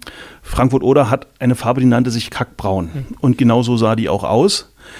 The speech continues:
Speaker 1: ähm, was nicht ging. Also musste ich irgendwie auch noch die Fassade hinten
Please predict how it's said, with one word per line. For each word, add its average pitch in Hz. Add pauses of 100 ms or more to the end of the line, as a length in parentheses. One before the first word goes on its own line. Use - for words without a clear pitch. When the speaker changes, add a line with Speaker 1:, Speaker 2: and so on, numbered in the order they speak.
(260)
Speaker 1:
ähm, 131
was 123
nicht 120
ging. 101 (300)
Also 117
musste 143
ich 143
irgendwie 135
auch 123
noch 123
die 117
Fassade 113
hinten 120